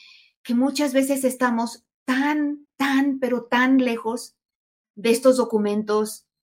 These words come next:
de, de estos grandes movimientos sociales en pro de la educación que se hacen a nivel escritorios ministeriales, ¿no?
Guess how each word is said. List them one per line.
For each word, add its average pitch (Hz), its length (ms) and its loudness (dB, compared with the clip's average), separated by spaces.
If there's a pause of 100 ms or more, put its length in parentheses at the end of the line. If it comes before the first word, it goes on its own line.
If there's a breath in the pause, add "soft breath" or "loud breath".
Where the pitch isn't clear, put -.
(400)
de, - 320 0
de 226 140 2
estos 220 300 4
grandes 247 520 2
movimientos 208 560 -2
sociales 208 500 -4
en 208 100 -4
pro 202 140 -2
de 202 80 -2
la 196 80 0
educación 190 420 -4
que 214 140 -4
se 220 100 -4
hacen 214 300 0
a 202 40 2
nivel 208 520 0 (380 loud breath)
escritorios 220 840 2
ministeriales, 180 1080 -6
¿no? 240 240 -16